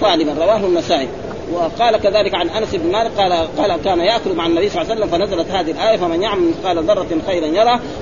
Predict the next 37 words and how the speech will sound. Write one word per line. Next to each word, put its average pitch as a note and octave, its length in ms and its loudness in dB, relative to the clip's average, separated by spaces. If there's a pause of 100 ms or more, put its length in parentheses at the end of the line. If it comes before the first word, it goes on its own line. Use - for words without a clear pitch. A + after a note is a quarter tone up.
ومن G3 180 0
يعمل A3+ 300 0
مثقال'"، F#3 340 -2
فرفع G3 380 0
أبو E3+ 80 0
بكر G3 200 -4
يده F#3 280 2
وقال: A3 320 0
"يا G#3 200 4
رسول F#3+ 280 0
الله، F3+ 240 2 (580)
إني F#3+ 300 0
أؤذى G#3 360 2
بما F#3+ 140 -2
عملت G#3 300 -2
من F#3+ 120 -2
مثقال F#3+ 360 0
ذرة G#3 340 2
من F3+ 200 0
شر". C4 160 2
فقال: G#3 320 2
"يا G3+ 240 4
أبا F3+ 140 -2
بكر، F#3+ 300 0
ما F#3+ 140 0
رأيت F#3 320 0
في F3 100 -4
الدنيا A#3 460 0 (280)
مما G3 260 0
تكره، B3 400 2 (960)
فبمساخيل F#3+ 760 0
ذر A3 220 2
الشر"، G3 320 0 (140)
ها، F3+ 240 0 (100)
مساخيل F3+ 400 -4
الشر، F3 320 0
ويد-، G3+ 180 2